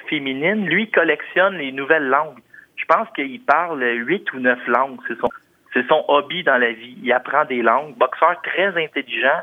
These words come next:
toutefois, seulement sept K O en vingt et un combats. Euh, c'est vraiment, euh, sa, sa plus grande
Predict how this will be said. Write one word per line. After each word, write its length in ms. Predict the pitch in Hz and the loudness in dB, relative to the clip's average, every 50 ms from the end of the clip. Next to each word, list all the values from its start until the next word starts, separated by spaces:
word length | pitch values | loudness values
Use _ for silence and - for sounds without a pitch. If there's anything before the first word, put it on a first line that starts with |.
| - - | -6 -8
toutefois, 480 | 131 120 - - - 143 147 156 165 - - - - - - _ _ _ _ - - | -8 -8 -8 -4 0 0 0 0 0 -4 -14 -20 -20 -20 -20 _ _ _ _ -4 -2
seulement 320 | 123 123 127 143 151 170 - - - | -2 0 2 0 0 0 -2 -4 -2
sept 240 | - 180 - - - | -2 -2 -2 -4 -2
K 60 | - 139 | 0 2
O 360 | 131 120 123 143 151 - - - | 4 4 2 0 -2 -4 -2 2
en 180 | - 117 113 110 | 2 2 2 2
vingt 240 | 107 120 131 143 143 - | 0 -2 -4 -4 -4 -4
et 100 | 131 120 | -2 0
un 120 | 123 131 135 | 0 0 0
combats. 440 | - 123 117 110 107 117 123 127 127 - - - - - _ _ _ _ - - | 0 -2 -2 -2 0 0 -2 -2 -2 -6 -14 -18 -20 -20 _ _ _ _ -4 -4
Euh, 80 | 117 - - | -4 -4 -2
c'est 80 | - 123 | -2 -2
vraiment, 440 | 113 113 110 113 117 120 131 139 147 - - - _ - | 0 2 2 2 4 4 2 2 2 0 -4 -10 _ -10
euh, 40 | - - - - - - | -8 -6 -6 -6 0 0
sa, 100 | 120 123 - - - | 0 0 0 0 -2
sa 80 | - 120 | -2 -2
plus 240 | 123 - - 127 120 | -2 -4 -8 -4 0
grande 260 | - 123 135 147 | 2 2 2 2